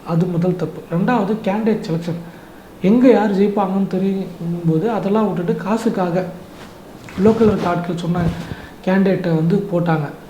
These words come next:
ராமநாதபுரத்துல அன்வராஜா போட்டிருந்தா கன்ஃபார்மா அவர் ஜெயிச்சிருப்பார். மாத்தி வேற ஒருத்தரை போட்டாங்க. எஸ் டி பி மத்திய சென்னையில போட்டிருந்தா தயாநிதி மாறனுக்கு டஃப் கொடுத்துருப்பாங்க. அவங்கள கொண்டு வந்து திண்டுக்கல்ல போட்டது. இப்படி ஏகப்பட்ட குளறுபடிகள். அஹ்,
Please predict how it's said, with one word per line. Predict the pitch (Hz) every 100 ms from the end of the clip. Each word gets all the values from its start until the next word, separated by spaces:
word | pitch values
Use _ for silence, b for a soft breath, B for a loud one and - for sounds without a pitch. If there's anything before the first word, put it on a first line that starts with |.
| B B -
ராமநாதபுரத்துல | 180 214 220 180 185 208
அன்வராஜா | 190 208 196 180
போட்டிருந்தா | 180 165 170 185
கன்ஃபார்மா | 185 185 190
அவர் | 190 156 165
ஜெயிச்சிருப்பார். | 170 165 151 139 - 185
மாத்தி | 190 - 220
வேற | 185
ஒருத்தரை | 170 170 170 170
போட்டாங்க. | 147 151 135 B B B B -
எஸ் | 185
டி | 247
பி | 208 220
மத்திய | 208 175 214
சென்னையில | 208 190 170
போட்டிருந்தா | 180 170 185 208
தயாநிதி | 190 196 202 185
மாறனுக்கு | 170 170
டஃப் | 175 170
கொடுத்துருப்பாங்க. | 196 170 160 151 156 147 -
அவங்கள | 196 214 190
கொண்டு | 185
வந்து | 185 185 185 165
திண்டுக்கல்ல | 175 196 175
போட்டது. | 156 151 156 156 B B B -
இப்படி | 180 170 156
ஏகப்பட்ட | 214 233 247 - 220 -
குளறுபடிகள். | 170 190 202 190 175 156 - B B B - -
அஹ், | 180 160